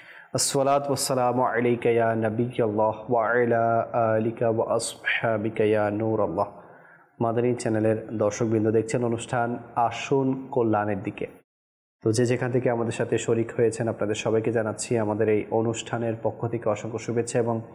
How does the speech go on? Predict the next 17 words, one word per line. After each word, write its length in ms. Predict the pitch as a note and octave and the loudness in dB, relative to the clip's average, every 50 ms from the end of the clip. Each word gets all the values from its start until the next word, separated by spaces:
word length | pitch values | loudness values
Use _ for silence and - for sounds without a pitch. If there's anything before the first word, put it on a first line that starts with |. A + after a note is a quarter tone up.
| - - - - - - - - - _ - | -20 -20 -20 -20 -20 -20 -20 -20 -14 _ -4
অভিনন্দন। 520 | A#2+ A2 B2+ A#2 A2 G2+ F#2 F2 F2+ - - - - - - - - _ _ _ _ _ _ _ _ _ _ _ _ _ _ | -2 0 0 0 0 -2 -2 -2 -4 -4 -6 -14 -20 -20 -20 -20 -20 _ _ _ _ _ _ _ _ _ _ _ _ _ _
আজকে 360 | - C3+ C3 - - D#3+ D#3+ | -2 -2 -2 -2 0 0 0
আমরা 440 | D#3 C#3 C3+ C3+ C3+ C3+ C#3 C3+ - - - - - - - - | 2 2 2 2 0 0 -2 -6 -12 -14 -16 -18 -20 -20 -12 -2
যে 120 | - B2 | 0 0
বিষয় 340 | A#2 A#2 A#2+ A2+ - - C3+ | 2 2 0 0 0 0 2
নিয়ে 260 | B2+ B2+ B2+ B2+ B2+ | 2 4 4 4 2
আলোচনা 480 | B2+ G#2 A2 A2+ A#2 A#2 - - B2+ B2+ | 2 2 2 2 0 0 0 0 -2 -2
করব 340 | B2 - A#2 A2 A2 A#2 A#2 | 0 0 0 2 2 2 2
তা 180 | A#2 - A2 | 2 0 0
হচ্ছে 560 | G#2+ A#2 A2 A2 - - A#2+ A#2 A2 A2 - - - - - - - - - A#2+ | 0 0 -2 -2 0 0 0 0 0 -2 -6 -14 -18 -20 -20 -20 -20 -8 -2 0
নফল 640 | A#2+ A#2 A#2+ A#2 A#2+ - - C#3+ C#3 C#3 C3 C3+ C3+ | 2 2 2 0 -2 0 0 2 2 2 0 -2 0
ইবাদত। 520 | C3 B2 G#2+ G#2+ G#2 G2 F#2 G2 G2+ G2 - - - - - - - - _ _ _ - | 0 0 2 2 2 0 2 0 -2 -2 -4 -16 -18 -20 -20 -20 -20 -20 _ _ _ -4
জি 80 | A#2 A2+ | -4 -4
হ্যাঁ, 180 | - G#2 G2+ - - - - - - - _ _ _ - | -2 -4 -6 -8 -10 -20 -20 -20 -20 -20 _ _ _ -2
নফল 320 | A#2 A2 G#2 - C3 B2+ | -2 -2 -2 -2 -4 -2
ইবাদত 500 | - A#2+ G#2+ A2 A2 A2 A2+ B2 A#2+ A#2 - - - - | -2 -2 0 2 0 2 2 2 0 0 -4 -14 -12 -6
বান্দাকে 680 | C3 A2+ A2 A2 G#2+ G#2+ G2+ - - A2+ A2+ G#2 - | -4 -2 -2 0 0 -2 -2 0 2 2 2 0 -2